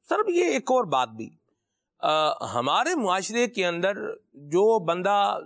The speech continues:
سامنے والے کے اوپر پل پڑے، مطلب بس لپیٹ دے، اکھاڑ دے، پچھاڑ دے، اس کو کہتے ہیں، "واہ بھائی، بڑا آدمی ہے بھائی، بس جو ہے نا وہ بس چھوڑتا نہیں ہے۔" اور جو بیچارہ،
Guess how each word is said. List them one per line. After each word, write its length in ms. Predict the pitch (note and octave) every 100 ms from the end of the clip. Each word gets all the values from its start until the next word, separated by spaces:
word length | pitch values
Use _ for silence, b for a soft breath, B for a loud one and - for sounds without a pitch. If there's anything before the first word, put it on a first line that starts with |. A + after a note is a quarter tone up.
| -
سامنے 360 | E3+ F#3 G3+
والے 320 | F#3+ E3+ F3+ F#3+
کے 60 |
اوپر 140 | F3 F3+
پل 320 | D3 G3+ F3+
پڑے، 540 | - G3 G3 F#3+ F3
مطلب 480 | D#3+ D#3+ E3+ E3+ D#3
بس 180 | E3 E3+ - b b -
لپیٹ 520 | D#3 F3 G3 G#3 F#3
دے، 440 | F3 G3 G3 F#3
اکھاڑ 640 | F3 F3 D#3 - F3+ G3+ F#3
دے، 300 | G3 G3 F3
پچھاڑ 480 | E3 D3 E3 G3
دے، 320 | F3+ F#3 F#3+ F#3 - _ _ _ -
اس 140 | D#3+
کو 120 | F#3
کہتے 280 | D#3+ D#3+ D#3
ہیں، 100 | D#3
"واہ 360 | C3+ G#2+ A2+ G2
بھائی، 180 | F#2 - _ _ _ _ _
بڑا 120 | A#2
آدمی 440 | A#2+ A#2+ G#2 A2 G#2+
ہے 60 |
بھائی، 180 | A2 -
بس 200 | A2 G2+ - _ _ _ _ _ _ _ _ _ _
جو 100 | G#2+
ہے 60 |
نا 80 | A2+
وہ 120 | A#2
بس 300 | A2 G#2+ - - _ _ _ _ _ _ _ _ _ _ _ _ _ _ -
چھوڑتا 440 | - D3 E3 D#3+
نہیں 200 | G#2+ A#2
ہے۔" 140 | A2+ G2 _ _ _ _ _ _ _ _ _ -
اور 120 | G#3
جو 260 | F#3+ A3 C#4+
بیچارہ، 680 | B3+ A3+ G#3+ A#3 A3 -